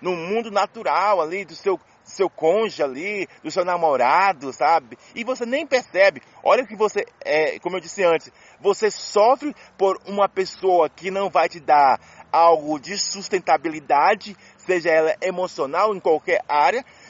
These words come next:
mas você não quer sofrer por Cristo, que vai te dar algo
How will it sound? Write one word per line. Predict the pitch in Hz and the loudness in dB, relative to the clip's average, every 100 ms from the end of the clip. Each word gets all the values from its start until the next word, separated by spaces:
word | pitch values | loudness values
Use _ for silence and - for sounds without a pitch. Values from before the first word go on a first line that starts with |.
| - | -4
mas | 185 196 156 | 2 2 2
você | 220 202 220 | -6 -6 -4
não | 226 | -4
quer | - 240 254 | -2 -4 0
sofrer | 214 196 - - 202 247 302 - - _ | -2 -2 -10 0 4 4 2 -10 -20 _
por | 202 185 - | 0 0 -4
Cristo, | - 180 247 - 285 277 - - - | -8 -4 -4 -6 -6 -6 -8 -20 -10
que | 196 185 | -4 2
vai | 185 | 2
te | 185 | 2
dar | 175 165 170 190 - - - | 0 4 6 6 0 -12 -2
algo | 170 185 202 170 202 | 4 6 4 0 -10